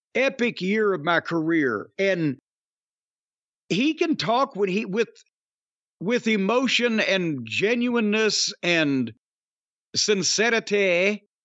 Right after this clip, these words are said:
and all that stuff when he gets fired up, especially. And,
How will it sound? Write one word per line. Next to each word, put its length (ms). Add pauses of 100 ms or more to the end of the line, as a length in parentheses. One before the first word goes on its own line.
(760)
and 140
all 180
that 160
stuff 380
when 100
he 60
gets 200
fired 360
up, 180
especially. 800 (880)
And, 480